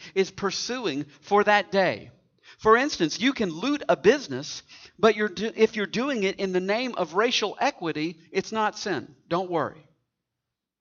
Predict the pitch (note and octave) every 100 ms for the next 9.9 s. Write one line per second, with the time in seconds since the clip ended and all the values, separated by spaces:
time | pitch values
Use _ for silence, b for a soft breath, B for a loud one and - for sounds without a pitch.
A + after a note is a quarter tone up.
0 | _ _ _ _ _ _ _ B B F#3+
1 | B3 A#3+ F#3 E3+ C#4 D4+ B3 B3+ A3 G#3+
2 | F#3+ G#3+ A3 A3 G3 G#3+ A#3 - G#2+ -
3 | b b A3+ A#3 - - A3+ B3 C#4+ -
4 | G#3+ F#3+ F#3 F3+ F#3 G#3+ D#3 A#2+ B B
5 | G3+ G#3 G3+ E3+ A#3 B3 F#3+ F3+ G3 F#3
6 | F#3 G#3 A#3 F#3 E3+ F#3 - - A#3+ -
7 | G3+ G3 F#3 G#3 A3+ E3+ B2+ - _ _
8 | _ _ _ _ _ _ _ E3 D#3 G3+
9 | A3 B3 A#3 G3+ E3 E3 F3 C3+